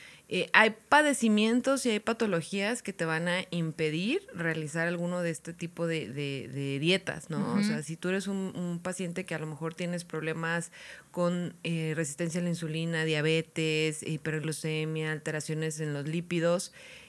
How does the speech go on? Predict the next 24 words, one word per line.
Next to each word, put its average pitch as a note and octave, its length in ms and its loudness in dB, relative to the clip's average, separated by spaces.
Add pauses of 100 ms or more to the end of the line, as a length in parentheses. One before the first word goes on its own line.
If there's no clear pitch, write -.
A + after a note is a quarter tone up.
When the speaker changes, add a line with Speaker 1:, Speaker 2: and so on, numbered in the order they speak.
Speaker 1:
y F3+ 120 -2
te F3+ 120 0
pones G3 300 2
a G3 40 2
hacer F#3 220 2
un F#3+ 100 2
ayuno F3+ 260 2
intermitente E3+ 720 2
y D#3+ 140 2
no D#3+ 340 0
estás F3+ 500 2
bien, F3 420 2
eh, D#3+ 240 0
checado D3+ 400 -2
por D3+ 140 -2
un D#3 140 -2
médico F3+ 580 -2
o D#3+ 60 -4
un E3 160 -2
nutriólogo, F#3 560 0
puedes F3 260 -2
tener E3+ 380 -2 (240)
desbalances. E3 800 2 (180)
Speaker 2:
Ujú. G3 340 -4